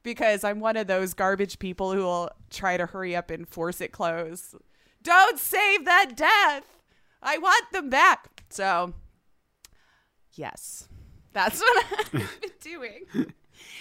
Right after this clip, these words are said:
Speaker 1: It's just constantly rebuilding new RimWorld people because I still haven't been able to get to the end where I've built the ship and we get out of there. Something always happens to where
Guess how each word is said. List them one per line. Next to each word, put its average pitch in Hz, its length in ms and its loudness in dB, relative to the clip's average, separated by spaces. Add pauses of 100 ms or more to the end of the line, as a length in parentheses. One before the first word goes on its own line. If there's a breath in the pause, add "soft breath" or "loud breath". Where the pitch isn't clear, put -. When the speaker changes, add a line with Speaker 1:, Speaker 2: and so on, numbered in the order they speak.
(100)
Speaker 1:
It's 339 180 -8
just 392 200 -8
constantly 269 680 -2
rebuilding 202 600 -4
new 190 180 -8
RimWorld 185 480 -4
people 170 320 -10
because 214 200 -10
I 202 80 -8
still 220 320 -8
haven't 196 280 -8
been 180 100 -8
able 175 220 -6
to 180 80 -10
get - 280 -6
to 180 80 -14
the 165 140 -6
end 156 220 -2
where 156 100 -6
I've 147 200 -6
built 156 240 -10
the 147 80 -8
ship - 280 -8
and 139 100 -12
we 139 120 -12
get 135 160 -6
out 120 180 -2
of - 80 -16
there. - 220 -12 (240 soft breath)
Something 233 400 0
always 359 340 2
happens 240 840 4 (480 soft breath)
to 254 120 -6
where 202 560 0